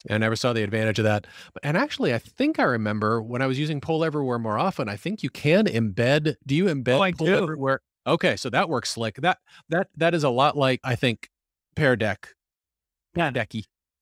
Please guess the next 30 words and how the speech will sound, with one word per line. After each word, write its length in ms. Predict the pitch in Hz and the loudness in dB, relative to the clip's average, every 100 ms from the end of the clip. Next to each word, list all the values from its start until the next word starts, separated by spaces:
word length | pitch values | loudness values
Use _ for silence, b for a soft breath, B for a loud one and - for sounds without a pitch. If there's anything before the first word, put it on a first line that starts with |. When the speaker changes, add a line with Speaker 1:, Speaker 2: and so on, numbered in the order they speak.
| _ | _
Speaker 2:
And 140 | 190 180 | -10 -2
so, 200 | 220 208 | 0 0
yeah, 300 | 208 202 143 | 0 -2 -2
and 180 | - 185 | -2 -2
so 200 | - 185 | 2 0
I 260 | 175 185 214 | 2 0 0
activate 800 | 185 202 - 175 156 151 147 143 _ _ | 0 -2 -2 -4 0 0 0 -6 _ _
the 120 | 156 | -4
Poll 340 | 143 - 175 165 | -2 2 2 2
Everywhere 400 | 160 170 156 151 | 2 4 4 2
slide 520 | - 156 143 139 143 | 0 2 4 4 0
from 280 | - 147 147 | 0 0 4
within, 680 | 147 143 170 185 151 139 139 - _ _ _ - | 2 4 4 4 2 0 -8 -12 _ _ _ -6
um, 420 | 139 135 135 135 - _ _ _ _ _ _ _ _ _ _ _ _ _ _ - | 0 0 -2 -10 -20 _ _ _ _ _ _ _ _ _ _ _ _ _ _ -6
a 80 | |
PowerPoint, 880 | 143 175 151 147 - 151 131 131 - - _ _ _ _ | -2 2 2 2 0 0 2 0 -8 -18 _ _ _ _
let 180 | 165 180 | -2 0
it 80 | 185 | 2
go 180 | 175 | 0
active, 560 | 175 160 170 - 143 131 | 0 -2 -2 -4 -8 -4
let 220 | 139 170 | -2 0
my 120 | 160 | 0
students 440 | 160 - 160 156 151 | -2 -2 -2 -2 -4
respond, 640 | 135 - 156 143 131 131 - | -6 -2 2 2 0 -4 -10
lock 500 | 143 143 160 180 - | -10 -2 0 0 -2
it, 340 | 123 - - - _ _ _ | -12 -12 -18 -20 _ _ _
close, 260 | - 170 175 | -8 -4 0
Speaker 1:
Nice. 380 | 98 92 - - | 0 0 -6 -10
Speaker 2:
deactivate 720 | 170 180 160 - 139 131 131 | -6 -2 -2 -4 -6 -4 -2
it, 180 | 131 - | -4 -8